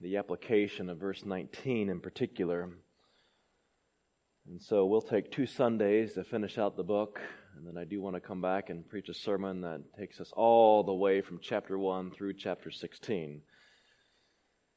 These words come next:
Let's go ahead this morning and read from verse seventeen through to the end.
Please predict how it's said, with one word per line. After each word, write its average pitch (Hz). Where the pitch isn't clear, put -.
Let's 110
go 165
ahead 147
this 123
morning 127
and 110
read 120
from 104
verse 113
seventeen 104
through 110
to 104
the 95
end. 82